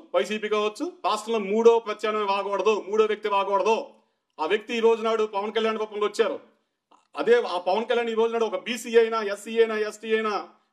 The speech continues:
మైనారిటీ అయినా, వీళ్ళిద్దరూ ఇదే విధంగా టార్గెట్ చేసేవాళ్ళు. అక్కడ పవన్ కళ్యాణ్ గారు కులం మతం ముఖ్యం కాదు, అక్కడ మూడో వ్యక్తి వస్తున్నాడు.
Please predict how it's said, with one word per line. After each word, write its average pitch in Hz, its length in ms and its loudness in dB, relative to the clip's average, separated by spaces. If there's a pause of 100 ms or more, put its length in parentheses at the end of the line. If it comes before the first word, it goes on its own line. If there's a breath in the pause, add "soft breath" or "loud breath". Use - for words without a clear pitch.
మైనారిటీ 214 520 -2
అయినా, 190 160 0 (580)
వీళ్ళిద్దరూ 208 640 0 (200)
ఇదే 240 180 2 (140)
విధంగా 254 240 0
టార్గెట్ 214 400 -4
చేసేవాళ్ళు. 175 420 -6 (440)
అక్కడ - 140 -14
పవన్ 185 320 -2
కళ్యాణ్ 220 280 -2
గారు 208 160 -4
కులం 226 240 0
మతం 220 260 0
ముఖ్యం 233 220 -2
కాదు, 226 160 0
అక్కడ 226 200 -4 (540)
మూడో 196 400 -4
వ్యక్తి 262 200 2
వస్తున్నాడు. 190 380 -4